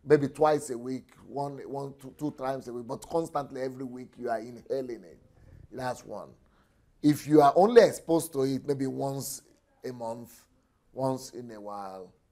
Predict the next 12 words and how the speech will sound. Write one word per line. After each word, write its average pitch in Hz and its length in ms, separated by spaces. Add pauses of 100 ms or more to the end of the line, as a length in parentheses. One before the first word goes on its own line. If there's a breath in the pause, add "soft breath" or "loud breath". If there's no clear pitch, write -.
(340)
but 170 160
constantly 151 640
once 123 300
in 101 100
a 92 60
month, 92 240 (480)
and 131 160
you 127 60
are 123 100
inhaling 127 560
it, 101 260
good. 101 320